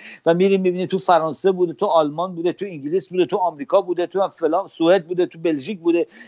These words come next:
اینا برای خودشون یه زندگی درست کرده داشتن زندگی می‌کردن. در اثر معلومات، اطلاعات و دانش و تحقیق، عالمان اینا،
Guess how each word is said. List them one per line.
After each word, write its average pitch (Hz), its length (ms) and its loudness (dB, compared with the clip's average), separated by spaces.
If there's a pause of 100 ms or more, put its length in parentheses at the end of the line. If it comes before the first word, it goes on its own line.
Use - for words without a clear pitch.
اینا 240 180 6
برای 254 160 2
خودشون 233 260 -8
یه 247 80 -6
زندگی 190 480 -4
درست 190 320 0
کرده 226 160 4
داشتن 214 280 -2
زندگی 175 420 0
می‌کردن. 110 420 -4 (1120)
در 220 320 6
اثر 233 600 -2
معلومات، 185 720 -2
اطلاعات 175 600 0
و 165 100 -2
دانش 165 480 -2
و 165 80 -2
تحقیق، 196 600 -2 (1400)
عالمان 196 560 2
اینا، 185 480 -8